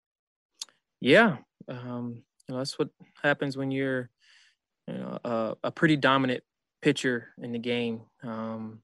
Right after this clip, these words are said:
you know, he has electric stuff. He's able to command it, um, top to bottom, um, in to out of the zone, and, um, he can throw three different pitches for strikes. So it just makes it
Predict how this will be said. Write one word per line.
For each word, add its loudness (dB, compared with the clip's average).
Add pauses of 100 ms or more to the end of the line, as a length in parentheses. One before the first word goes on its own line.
(380)
you -10
know, -6
he -4
has 0
electric -2
stuff. -4 (500)
He's -8
able 2
to -2
command -2
it, 0 (420)
um, -16 (200)
top 2
to -2
bottom, 2 (120)
um, -8
in 0
to 0
out 2
of -4
the -6
zone, -4 (460)
and, -6
um, -4
he -8
can -4 (100)
throw 2
three 2
different -2
pitches -8 (160)
for -8
strikes. -4
So -4
it -6
just -8
makes -2
it -6